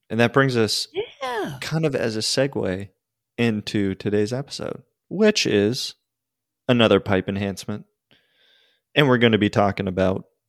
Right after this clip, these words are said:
Speaker 1: your twenty twenty-two video, slash maybe a little bit of twenty twenty-one. I,
Speaker 2: Yeah,
Speaker 1: I know,
Speaker 2: so
Speaker 1: I know we did, like, your first sm-, uh, what was it? Pipe smoking in twenty twenty.
Speaker 2: Oh, yeah, a lot of years.
Speaker 1: Right. But,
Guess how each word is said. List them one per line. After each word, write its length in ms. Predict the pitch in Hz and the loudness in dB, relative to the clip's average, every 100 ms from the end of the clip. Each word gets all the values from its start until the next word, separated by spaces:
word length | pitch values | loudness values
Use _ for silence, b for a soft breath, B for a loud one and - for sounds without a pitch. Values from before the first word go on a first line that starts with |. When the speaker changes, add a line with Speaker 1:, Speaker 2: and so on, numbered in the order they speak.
| _ _ _ _ _ _ _ _ _ _ _ | _ _ _ _ _ _ _ _ _ _ _
Speaker 1:
your 160 | 113 110 | 2 2
twenty 340 | - 117 101 | 4 4 4
twenty-two 720 | - 113 101 95 - - 101 95 | 2 0 2 0 0 0 2 2
video, 540 | 101 95 98 101 120 _ _ _ | 2 2 0 -2 -6 _ _ _
slash 320 | - 113 101 117 | 0 2 2 2
maybe 220 | 110 113 | 4 4
a 60 | |
little 220 | 101 104 98 | 4 2 2
bit 120 | 95 | -2
of 80 | - | -4
twenty 220 | 104 95 | -6 -6
twenty-one. 560 | 101 98 92 92 131 - _ - | -6 -6 -4 -6 -8 -14 _ 2
I, 140 | 127 | 4
Speaker 2:
Yeah, 120 | 208 139 | 6 8
Speaker 1:
I 40 | |
know, 280 | 139 143 - | 10 8 8
Speaker 2:
so 80 | - _ 127 | -2 _ 2
Speaker 1:
I 80 | |
know 140 | 131 147 | 6 6
we 80 | 135 | 8
did, 240 | 131 117 | 6 6
like, 280 | 113 101 - | 4 4 0
your 120 | 104 | -2
first 720 | - - 104 117 - - - _ _ _ _ _ _ _ _ _ - | -2 -2 -2 -2 -4 -10 -14 _ _ _ _ _ _ _ _ _ -12
sm-, 260 | - - - | -10 -10 -6
uh, 80 | 107 | -2
what 120 | 107 101 | 0 0
was 100 | 90 | 0
it? 240 | - _ | -6 _
Pipe 180 | 131 113 | 0 0
smoking 440 | - 110 113 104 | -2 -4 -2 -6
in 120 | 101 | -6
twenty 260 | - 110 101 | -6 -4 -4
twenty. 500 | - 104 104 139 - B B B B B B B B 120 | -2 -2 0 -2 -8 B B B B B B B B -6
Speaker 2:
Oh, 60 | |
yeah, 140 | 98 95 | -4 -4
a 40 | |
lot 180 | 123 180 | -4 -4
of 60 | |
years. 580 | 147 98 82 69 - - - | -6 -6 -4 -6 -10 -14 -2
Speaker 1:
Right. 340 | 98 87 - - - | 0 0 -2 -8 4
But, 400 | 156 120 - | 6 6 0